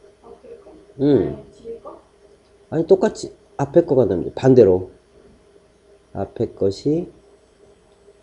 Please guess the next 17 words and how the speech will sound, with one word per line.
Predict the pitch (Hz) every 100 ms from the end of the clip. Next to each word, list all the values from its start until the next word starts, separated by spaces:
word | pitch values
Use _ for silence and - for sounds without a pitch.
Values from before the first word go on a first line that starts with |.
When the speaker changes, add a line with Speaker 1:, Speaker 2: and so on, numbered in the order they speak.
| -
Speaker 2:
남는다. | 80 85 82 85 95 82 71 - _ _ _ _ _ _ _ _ _ _ _ _ - - _ _ _ _ _ _ _ _ _ _ _ _ _ _ _ _ _ _ _ _ _ _ _ _
제일 | - 190
앞쪽에서 | 156 - 175 165 165 185
만약에 | 175 120 131 147 185 185
앞에 | 143 139
거가 | 214 185 160
남으면 | 123 120 139 190 -
뒤쪽은 | 135 147 147
뒤에 | - 170 185
거가 | 107
남을 | 87 - -
거야. | - _ _ _ _ _ _ _ - - _ _ _ _ _ _ _ _ _ _ _ _ - - - - - _ -
없앨 | - - - 214
때 | -
어떤 | 131 104 165
식으로 | 165 117
없애자면 | 104 110 92 90 104 82